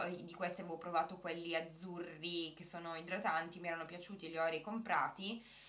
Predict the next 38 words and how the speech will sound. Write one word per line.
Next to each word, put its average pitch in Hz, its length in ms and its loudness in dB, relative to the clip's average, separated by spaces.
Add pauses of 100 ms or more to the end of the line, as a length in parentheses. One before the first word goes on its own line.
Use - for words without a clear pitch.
(140)
Ehm, 180 840 4
ho 226 140 10
voluto 208 260 0
provare 185 320 8
a 165 80 10
prendere 160 360 2
anche 147 220 0
questi 147 400 -2
anti-age, 147 1040 0
visto 151 320 -6
che - 80 -16
comunque 151 560 -6
iniziano 156 320 -4
a - 20 0
darmi 147 320 0
parecchio 156 400 -2
fastidio 151 480 -6
queste 156 300 -8
rughette 147 420 -4
sulla 156 300 -6
fronte. 147 600 -4
Insomma, 143 380 0
inizio 165 280 -4
a - 20 -6
vedere 175 320 2
che, 143 260 -8 (380)
insomma, - 220 -8
i 135 60 -10
trenta 160 400 0
anni 165 280 4
e 170 40 -4
passa 170 380 6
si 151 140 -10
fanno, 139 640 -4
si - 100 -12
fanno 151 240 -2
sentire 151 560 -8
e, 139 760 -2